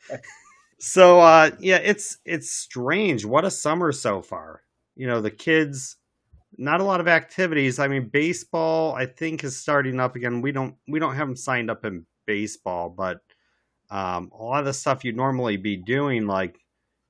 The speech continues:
Speaker 2: you know, swim lessons or even, like, P S R summer school, we haven't done that because of this pandemic. So they're bored. They've been locked in the house since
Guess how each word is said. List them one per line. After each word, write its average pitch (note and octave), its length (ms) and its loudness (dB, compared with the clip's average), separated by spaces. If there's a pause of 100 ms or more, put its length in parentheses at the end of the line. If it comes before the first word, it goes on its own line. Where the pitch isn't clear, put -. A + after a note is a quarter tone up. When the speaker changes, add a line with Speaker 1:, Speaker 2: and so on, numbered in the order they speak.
Speaker 2:
you - 80 -16
know, F#2 100 -12
swim D3+ 460 -2
lessons A2+ 880 -2
or F#2 400 -4 (380)
even, D#3 240 0
like, B2 220 4
P D3 220 0
S A#2+ 180 0
R D3 280 2
summer C#3+ 360 -2
school, F2+ 580 -8 (200)
we A#2+ 160 -2
haven't D3 340 -2
done B2+ 220 0
that C3+ 400 0
because A2 420 -6
of A2+ 80 -6
this A2 160 -4
pandemic. A#2 680 -6 (180)
So G2 520 -6 (380)
they're A2+ 200 -6
bored. B2+ 500 0
They've A2+ 160 2
been B2+ 360 -4 (140)
locked B2 360 -6
in A#2+ 80 -6
the A2+ 80 -2
house B2 320 -4
since G#2+ 560 -8